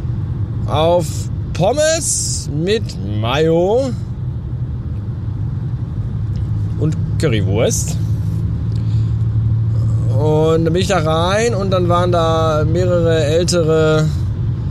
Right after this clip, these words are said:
teils doch recht ungepflegte Herren, die Bier aus Flaschen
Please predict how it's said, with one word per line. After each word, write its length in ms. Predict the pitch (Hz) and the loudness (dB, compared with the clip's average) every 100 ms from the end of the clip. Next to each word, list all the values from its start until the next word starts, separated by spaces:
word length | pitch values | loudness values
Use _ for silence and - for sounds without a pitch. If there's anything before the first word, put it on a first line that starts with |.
| - - | -2 0
teils 480 | 151 156 180 190 - | 2 2 2 2 2
doch 260 | 165 156 | 2 2
recht 220 | 147 160 156 | 2 2 2
ungepflegte 1040 | 214 254 240 - 202 214 208 208 208 202 | 2 2 2 2 2 2 0 0 0 0
Herren, 680 | 180 196 254 254 262 311 302 - - - - - - - - - - - - | 0 0 0 0 0 -2 -4 -6 -6 -6 -6 -6 -6 -6 -6 -4 -6 -4 -2
die 160 | 196 | -2
Bier 380 | 175 202 226 185 | 0 2 2 2
aus 480 | 190 196 - - - | 2 0 0 -2 -4
Flaschen 640 | - 180 175 160 156 147 | 0 0 2 2 0 0